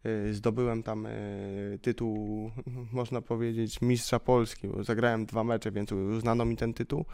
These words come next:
Y, zdobyłem też mistrzostwo w, w C L J C U siedemnaście, pamiętam, więc, więc to, to był na pewno też dobry czas dla mnie, gdzie się rozwinąłem piłkarsko, mentalnie i, i pod każdym względem, tak.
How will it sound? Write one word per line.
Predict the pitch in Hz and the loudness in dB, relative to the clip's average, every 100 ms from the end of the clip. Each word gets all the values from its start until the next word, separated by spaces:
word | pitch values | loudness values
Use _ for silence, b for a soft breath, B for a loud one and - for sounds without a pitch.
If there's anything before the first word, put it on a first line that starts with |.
| B B B B B B - - | B B B B B B -4 4
Y, | 110 107 110 110 107 | 6 8 8 8 10
zdobyłem | 120 117 117 | 10 10 8
też | 113 - 120 | 6 2 0
mistrzostwo | 113 - 117 - 117 | 0 0 -2 0 -2
w, | 104 - 107 110 110 107 104 104 107 107 107 107 101 | 0 0 0 0 0 -2 -4 -4 -4 -4 -4 -4 -6
w | 104 - 113 107 104 104 101 | -10 -4 0 2 2 2 -2
C | - 120 | 2 4
L | 117 | 6
J | 117 - | 4 4
C | - | 0
U | 110 | 2
siedemnaście, | 107 110 110 110 120 131 | 2 4 6 6 4 0
pamiętam, | 139 135 147 156 147 | 0 0 0 0 0
więc, | 135 - B B B 131 | -2 -4 B B B 4
więc | 123 | 4
to, | - 135 135 | 4 0 2
to | - | 4
był | 160 156 | 6 6
na | 151 | 6
pewno | 147 165 165 | 8 10 8
też | 165 147 | 2 4
dobry | 180 165 117 | 6 8 6
czas | 110 | 4
dla | 104 104 | 2 2
mnie, | 107 110 | 2 2
gdzie | 110 | 4
się | 107 110 113 | 4 2 4
rozwinąłem | 117 113 120 120 | 2 2 0 0
piłkarsko, | 117 117 - 123 127 - | 2 2 6 4 4 -2
mentalnie | 135 117 107 120 127 131 135 131 | 0 0 2 2 2 0 -2 0
i, | 123 120 117 143 | 0 0 -2 -2
i | 120 | -2
pod | - - | -2 0
każdym | 120 113 117 | 0 0 -2
względem, | 110 107 - - | -2 -4 -6 -8
tak. | - - | -10 -12